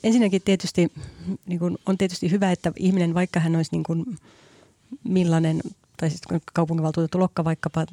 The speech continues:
tai kuka tahansa, että vaikka itse niin kun haukkuisi muita miten, niin häntä pitää tietysti kohdella niin kun lakien mukaisesti. Ja sehän tässä oli tavallaan niin kun pohjana, että olkoonkin hän mielipiteeltään ja käytökseltään mitä tahansa, niin sit kuitenkin pitää katsoa, että häntäkin kohdellaan lakien mukaisesti. Ja tää on tietysti ihan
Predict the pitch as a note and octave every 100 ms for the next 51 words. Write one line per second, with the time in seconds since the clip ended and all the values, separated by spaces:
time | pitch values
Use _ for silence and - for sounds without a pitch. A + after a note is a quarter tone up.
0 | - E3 - D#3+ E3 F#3 G3+ F#3 D#3 E3
1 | E3 - - F#3+ G3+ E3 E3+ F3 D#3+ -
2 | G3 - F3 F3+ E3+ F3 F3 A3+ B3 G3
3 | F3+ E3 - E3 D#3+ E3 - - E3 D#3+
4 | D#3+ E3 - - - - - _ - E3
5 | E3+ F3+ D#3+ E3+ A#3 B3+ B3 C#4+ A3 E3+
6 | E3 D#3+ - E3 D#3+ D#3 - - - E3+
7 | G3+ A#3 A3 E3+ - D#3 - - _ E3+
8 | D#3+ D#3 D#3 D#3+ D#3 E3 - C3 - _
9 | _ _ _ _ _ F3 F3+ E3 E3 D#3+
10 | E3+ E3 F3 F3+ - E3+ E3 - - -
11 | A3 B3+ G3 D#3+ D#3+ - F3 E3 D3+ -
12 | - - - - - - - F#3+ - -
13 | - - - F#3 E3+ E3+ - E3+ - -
14 | - E3 D#3+ E3 D#3+ E3+ E3 - D#3+ E3
15 | D#3+ F3 - - E3